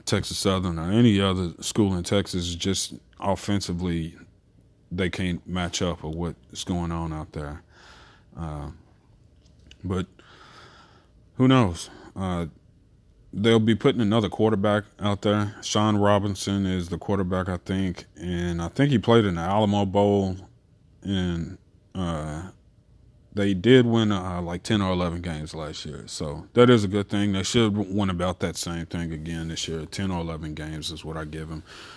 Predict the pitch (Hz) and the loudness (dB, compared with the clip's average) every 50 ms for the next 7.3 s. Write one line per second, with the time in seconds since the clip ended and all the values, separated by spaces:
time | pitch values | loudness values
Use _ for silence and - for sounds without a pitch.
0 | - - - 98 98 95 92 90 87 87 85 80 80 - - - 87 76 73 71 | -12 -4 0 0 2 2 2 2 2 0 -2 -4 -4 -6 -6 -6 -4 -4 -4 -6
1 | 71 - - 92 90 85 80 78 78 76 76 - - - - - - - - - | -6 -6 -4 -4 -2 -2 -4 -4 -6 -8 -10 -12 -16 -20 -20 -20 -20 -20 -20 -20
2 | _ _ - 80 85 82 82 - - 123 127 117 110 101 87 - 101 95 95 92 | _ _ -8 -6 -4 -4 -2 4 6 6 8 8 6 2 2 0 0 0 0 0
3 | 92 90 87 87 90 87 - - - - 92 87 87 82 - - 87 92 90 90 | 0 -2 -2 -2 -4 -4 -6 -6 -6 -4 -2 0 0 -2 -4 -4 -4 -2 -2 -2
4 | 87 - 92 90 90 90 85 85 85 - - - _ _ - - 87 87 90 85 | -2 -2 -2 0 0 -2 -2 -4 -8 -12 -20 -20 _ _ -14 -10 -6 -4 -4 -2
5 | 87 87 90 87 85 87 - - - _ _ _ _ _ _ _ - - _ - | -2 -4 -4 -6 -6 -8 -12 -16 -20 _ _ _ _ _ _ _ -20 -20 _ -18
6 | - 85 87 85 82 80 78 78 78 78 78 85 - - - - - - _ _ | -10 -8 -6 -6 -6 -8 -8 -10 -10 -12 -12 -14 -18 -20 -20 -20 -20 -20 _ _
7 | _ _ _ - - 87 | _ _ _ -16 -12 -12